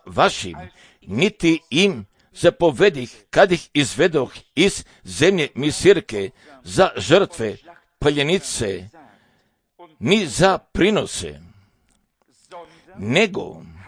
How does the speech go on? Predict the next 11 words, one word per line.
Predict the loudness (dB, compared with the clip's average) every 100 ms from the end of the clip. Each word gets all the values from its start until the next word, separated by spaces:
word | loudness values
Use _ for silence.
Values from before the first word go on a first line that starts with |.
| -20 -20 -20 _
nego | -4 -2 6 6
im | 6 2 0 4
ovo | 6 6 4 -4 -8 -20 -20 _
zapovedih | 0 0 2 0 4 2 2 0
govoreći, | 0 2 4 4 2 -2 -6 -6 -8 -16 _ -20 -20 -20 _ -20 _ _
slušajte | -4 4 6 6 0 0 0
glas | 2 4 4 0 -8
moj | -2 2 2 2 -6 -14 -20 -20 _ -2
i | -2
bit | 2 0 2
ću | -2 -2